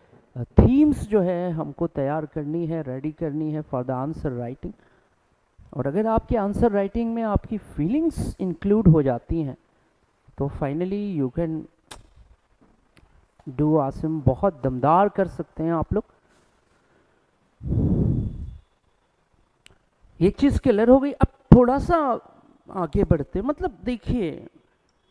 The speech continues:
इल्तुतमिश का जो time period है, that was very, but that was not very long।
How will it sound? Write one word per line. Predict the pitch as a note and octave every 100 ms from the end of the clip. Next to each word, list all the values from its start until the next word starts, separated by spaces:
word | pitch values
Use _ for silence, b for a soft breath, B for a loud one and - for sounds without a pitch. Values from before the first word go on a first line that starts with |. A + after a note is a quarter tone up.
| _ _ _ G#3
इल्तुतमिश | G#3+ C#4+ F4+ F4 D#4+
का | - E4
जो | D#4+
time | E4 - A#3 C4+ D4 C#4+ A3 -
period | A3+ B3 D4 C#4+ D4
है, | C#4+ C#4
that | A3+ A#3
was | A#3+ C#4+ G#3
very, | A#3 B3 A3
but | D#3+ A3+ A3 F3
that | G#3
was | B3 A#3+
not | B3+ A#3+
very | G#3 G3 F3+
long। | D#3+ C#3